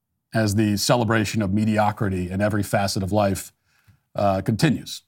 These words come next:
Like, the bland, the ugly, the insipid, the uninspired,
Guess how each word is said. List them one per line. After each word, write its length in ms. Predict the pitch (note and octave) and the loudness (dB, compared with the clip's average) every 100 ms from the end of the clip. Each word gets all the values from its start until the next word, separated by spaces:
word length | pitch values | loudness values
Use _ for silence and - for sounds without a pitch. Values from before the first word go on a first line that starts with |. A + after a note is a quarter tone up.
| _ | _
Like, 240 | - F#2 G2 | -6 -4 -2
the 80 | A2 | 0
bland, 600 | G#2 A#2 B2 A#2 A2+ G2 | 2 2 4 4 2 0
the 140 | G#2 | -2
ugly, 420 | A2 A2 G#2+ G#2 | -2 0 0 0
the 140 | G2+ F#2+ | -2 -2
insipid, 640 | F#2+ - A#2+ G2+ G#2 G2+ | -2 0 0 0 -2 -2
the 120 | F2 | -2
uninspired, 880 | G2+ A2+ A2+ - G#2+ G2 F#2+ F#2+ E2+ | -2 0 0 0 -2 0 0 -2 -4